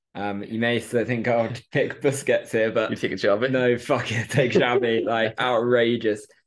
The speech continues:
Speaker 1: Um, I think this might have been the Euros where they won the final semi, like, four nil, and he ended up playing attacking mid and played outrageous.
Speaker 2: Mm.
Speaker 1: But, like, yeah, that Spanish team won a World Cup, won a Euros, might have won two Euros around it.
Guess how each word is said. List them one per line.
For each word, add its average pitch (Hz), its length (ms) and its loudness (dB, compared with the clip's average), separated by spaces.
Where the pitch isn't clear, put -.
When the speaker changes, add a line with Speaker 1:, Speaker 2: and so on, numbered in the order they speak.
Speaker 1:
Um, 117 360 0
I 127 40 -8
think 214 200 2
this 190 140 2
might 180 280 4
have 139 120 0
been 151 160 2
the 135 140 2
Euros 117 440 4
where 110 100 2
they 107 140 2
won 117 340 0
the 110 80 -6
final 110 720 -2
semi, 104 440 -2
like, 92 160 -6
four 107 320 -2
nil, 104 160 -2
and 101 120 -2
he 98 240 -8
ended 107 260 -4
up - 120 -6
playing 110 240 -4
attacking 104 540 -6
mid 107 200 -2
and 92 260 -10
played 101 340 -4
outrageous. 104 880 -4
Speaker 2:
Mm. 98 60 -10
Speaker 1:
But, 107 100 0
like, 101 260 -2
yeah, 95 280 -2
that - 260 -4
Spanish 110 460 -4
team 104 320 -6
won 113 160 0
a 107 80 -4
World 101 240 -2
Cup, 95 180 -8
won 104 160 -4
a 101 60 -6
Euros, 98 580 -4
might 73 120 -6
have 165 100 -8
won 107 160 -6
two 131 160 -4
Euros 98 360 -2
around 92 320 -6
it. 92 140 -6